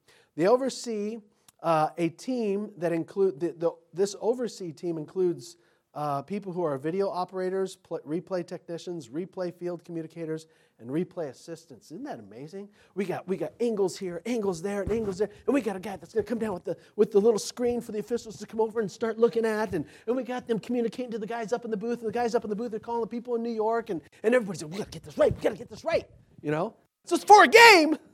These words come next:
right? 'Cause you wouldn't want any riots, so maybe it's important.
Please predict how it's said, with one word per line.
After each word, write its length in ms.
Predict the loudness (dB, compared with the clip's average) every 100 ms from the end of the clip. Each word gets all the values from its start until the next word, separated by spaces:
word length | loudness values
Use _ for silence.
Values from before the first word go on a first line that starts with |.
| _
right? 320 | 2 6 6 2 -18 2
'Cause 180 | 4 6
you 80 | 6
wouldn't 180 | 4
want 140 | 4 -2
any 100 | -2
riots, 640 | 4 4 4 0 -6 -16 -18 _
so 140 | -6 0
maybe 240 | 0 0
it's 140 | -2
important. 440 | -6 -2 -2 -2